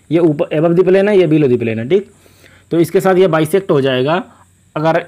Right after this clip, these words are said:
इसमें plane of symmetry present है, ये सी एच थ्री, सी एच थ्री आपस में reflect करेगा, ये इधर H H reflect करेगा। तो एच ए, एच बी जो दोनों आपस में क्या है, एच ए and एच बी आपस में bisect हो रहा है तो ये हो जाएगा हमारा डायस्टीरियोटॉपिक,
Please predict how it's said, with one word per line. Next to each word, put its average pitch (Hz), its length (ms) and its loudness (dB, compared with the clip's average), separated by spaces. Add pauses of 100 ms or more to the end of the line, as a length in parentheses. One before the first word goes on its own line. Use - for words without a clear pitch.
इसमें 156 200 -4
plane 160 220 -2
of 156 80 -4
symmetry 156 360 -2
present 139 360 -4
है, 156 140 -2
ये 147 120 -2
सी 151 120 -6
एच 139 140 -4
थ्री, 147 160 -4
सी 147 100 -8
एच 135 120 -6
थ्री 147 100 -8
आपस 139 220 -8
में 147 100 -4
reflect 151 300 -6
करेगा, 165 280 -2
ये 147 160 -2
इधर 135 240 -4
H 143 140 -10
H 143 180 -8
reflect 123 360 -8
करेगा। 123 360 -8 (480)
तो 147 80 -4
एच 156 280 -6 (100)
ए, 165 100 -2 (140)
एच - 180 -6
बी 151 180 -2
जो 139 200 -2
दोनों 127 320 -4
आपस 120 320 -12
में 120 100 -8
क्या 117 180 -10
है, 147 260 -12
एच - 140 -14
ए 123 160 -6
and 113 160 -8
एच 110 240 -12
बी 151 100 -8
आपस 107 300 -12
में 180 120 -8 (3750)
bisect 139 440 -4
हो 170 100 2
रहा 170 120 0
है 202 140 -2
तो 143 120 -8
ये 143 80 0
हो 135 80 0
जाएगा 135 200 -2
हमारा 139 240 -4
डायस्टीरियोटॉपिक, 107 840 -12